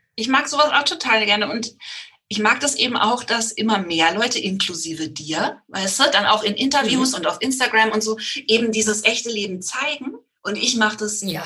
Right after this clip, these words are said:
Speaker 1: auch viel, weißt du, ich hab letzten, nee, vorletzten Sommer oder so, hab ich dann plötzlich angefangen, über meinen, also in Real-Time sozusagen, über meinen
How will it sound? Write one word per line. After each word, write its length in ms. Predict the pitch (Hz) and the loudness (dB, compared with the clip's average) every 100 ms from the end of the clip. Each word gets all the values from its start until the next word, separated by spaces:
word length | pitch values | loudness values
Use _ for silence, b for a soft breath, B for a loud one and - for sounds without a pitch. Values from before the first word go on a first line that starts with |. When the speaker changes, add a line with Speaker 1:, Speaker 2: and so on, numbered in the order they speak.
| - | 4
Speaker 1:
auch 180 | - - | 4 4
viel, 400 | - 247 302 302 | -2 -2 0 0
weißt 220 | 285 - | 0 0
du, 40 | |
ich 120 | 208 | 0
hab 160 | 180 175 | 0 -2
letzten, 680 | 170 - - 190 185 - _ | -6 -6 -10 -10 -10 -12 _
nee, 160 | 156 156 | -8 -6
vorletzten 800 | - - 220 226 220 214 - 196 | -8 -6 -4 -2 -2 -6 -12 -8
Sommer 300 | 196 196 190 | -4 -2 -2
oder 160 | 190 185 | -2 -4
so, 220 | 185 185 B B | -4 -6 B B
hab 140 | - 185 | 0 0
ich 240 | 190 - | 0 0
dann 400 | 185 185 180 - _ _ B B _ | 2 2 -2 -8 _ _ B B _
plötzlich 340 | 202 190 202 | 0 0 2
angefangen, 580 | 196 220 220 202 202 196 | 2 2 2 0 -2 -8
über 200 | 196 190 | 0 0
meinen, 400 | 190 185 196 190 | 2 0 -2 -6
also 320 | 165 160 165 - - | -4 -2 -4 -10 -4
in 160 | 190 185 | 0 0
Real-Time 840 | 190 254 277 262 - 170 185 202 | 2 2 0 -4 -2 0 2 -2
sozusagen, 380 | 190 - 175 185 | -6 -2 -2 -2
über 160 | 175 | -4
meinen 420 | 175 175 180 143 | -2 -4 -6 -12